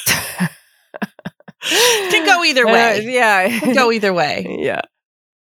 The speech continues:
Speaker 2: But
Speaker 1: But
Speaker 2: yeah,
Speaker 1: yeah.
Speaker 2: so this is a whole episode to say, like, yeah, kind of patience is, like, what you need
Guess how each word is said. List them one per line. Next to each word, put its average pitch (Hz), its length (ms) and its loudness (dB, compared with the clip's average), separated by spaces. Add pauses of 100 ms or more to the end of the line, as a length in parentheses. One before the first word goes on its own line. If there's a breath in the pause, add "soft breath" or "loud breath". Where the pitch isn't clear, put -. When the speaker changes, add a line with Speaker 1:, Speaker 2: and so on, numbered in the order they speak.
(680)
Speaker 2:
But 233 140 2
Speaker 1:
But - 60 -8
Speaker 2:
yeah, 208 200 4
Speaker 1:
yeah. 165 60 0
Speaker 2:
so 247 480 2
this 240 260 0
is 370 100 0
a 302 80 0
whole 240 240 2
episode 208 440 0
to 190 60 -4
say, 185 220 2
like, 175 320 0
yeah, 302 340 2
kind 339 280 0
of 392 80 -2
patience 247 760 -2
is, 196 240 -2
like, 170 300 0
what 170 120 0
you 175 100 -4
need 185 460 -2